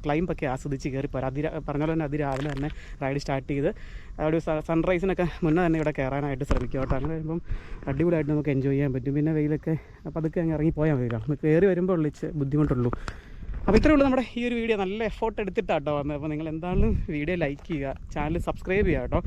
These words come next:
കിഡിലൻ വീഡിയോസൊക്കെ വരുന്നുണ്ട്, നമ്മുടെ ലോങ് റൈഡ് കാര്യങ്ങളൊക്കെ വരുന്നുണ്ട്. അപ്പോൾ എല്ലാവരും വെയിറ്റ് ചെയ്യുക, അടിപൊളി വീഡിയോസ് വരുന്നുണ്ട്. അപ്പോൾ ഇത്രയും കാര്യങ്ങളൊക്കെ ഉള്ളൂ. നമ്മൾ ഇനി തിരിച്ചു പോവുകയാണ്. അടുത്ത ഒരു കിഡിലൻ വീഡിയോ ആയിട്ട് വീണ്ടും കാണാം. ബൈ ബൈ. അപ്പോൾ രാവിലെ പറഞ്ഞ പോലെ തന്നെ നമുക്ക് നല്ലൊരു പണി കിട്ടി കേട്ടോ. നമ്മുടെ സൈക്കിളിൻ്റെ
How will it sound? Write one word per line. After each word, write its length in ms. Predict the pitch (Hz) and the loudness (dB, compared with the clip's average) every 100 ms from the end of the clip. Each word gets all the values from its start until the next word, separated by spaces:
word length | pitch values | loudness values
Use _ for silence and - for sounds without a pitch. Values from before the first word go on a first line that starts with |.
| - - - - | -4 -10 -12 -4
കിഡിലൻ 380 | 170 170 247 269 | -2 2 4 4
വീഡിയോസൊക്കെ 360 | 214 202 208 175 | 4 2 2 2
വരുന്നുണ്ട്, 240 | 165 156 147 | 2 2 -2
നമ്മുടെ 180 | 147 151 | 0 0
ലോങ് 200 | 139 147 | 0 0
റൈഡ് 160 | 160 156 151 | 0 0 0
കാര്യങ്ങളൊക്കെ 360 | 135 139 135 131 | -2 -2 -4 -4
വരുന്നുണ്ട്. 260 | 127 117 | -6 -8
അപ്പോൾ 120 | 123 123 | -8 -8
എല്ലാവരും 240 | 123 131 127 | -6 -4 -4
വെയിറ്റ് 200 | 123 139 | -4 -4
ചെയ്യുക, 200 | 131 123 | -4 -2
അടിപൊളി 320 | 147 170 151 | 0 0 0
വീഡിയോസ് 200 | 139 127 135 | -2 -2 -4
വരുന്നുണ്ട്. 280 | 117 113 120 - - - - - | -4 -2 0 0 0 -4 -6 -2
അപ്പോൾ 120 | 214 | 4
ഇത്രയും 180 | 294 302 | 6 8
കാര്യങ്ങളൊക്കെ 340 | 285 285 277 262 | 6 6 4 4
ഉള്ളൂ. 120 | 247 202 | 2 2
നമ്മൾ 180 | 214 202 196 | 4 4 6
ഇനി 100 | 208 | 4
തിരിച്ചു 260 | 175 165 220 196 | 4 2 4 4
പോവുകയാണ്. 260 | 151 160 151 147 | 6 4 2 0
അടുത്ത 180 | 135 165 | -6 -4
ഒരു 80 | 160 - | -4 -2
കിഡിലൻ 320 | 165 208 247 208 | 0 2 2 2
വീഡിയോ 180 | 175 175 | 2 2
ആയിട്ട് 180 | 165 147 | 0 0
വീണ്ടും 220 | 156 180 190 | -2 0 0
കാണാം. 240 | 156 165 - - - 165 | 2 2 0 -10 -6 -2
ബൈ 80 | 143 | 0
ബൈ. 80 | 127 - - - - | -2 -6 -14 -8 2
അപ്പോൾ 140 | 185 233 | 10 12
രാവിലെ 340 | 220 220 240 262 | 12 12 10 10
പറഞ്ഞ 240 | 240 220 240 | 10 8 6
പോലെ 120 | 247 240 | 8 6
തന്നെ 160 | 220 220 | 6 6
നമുക്ക് 300 | 196 185 214 151 - - 160 | 4 4 2 0 -4 0 2
നല്ലൊരു 520 | 160 185 220 247 220 180 | 4 4 10 10 10 8
പണി 200 | 156 196 | 6 8
കിട്ടി 160 | 151 147 | 6 4
കേട്ടോ. 160 | 147 175 - - - - - - - | 4 2 -2 -14 -18 -20 -20 -10 -2
നമ്മുടെ 220 | 156 165 | 0 2
സൈക്കിളിൻ്റെ 380 | 160 156 170 175 | 2 4 4 4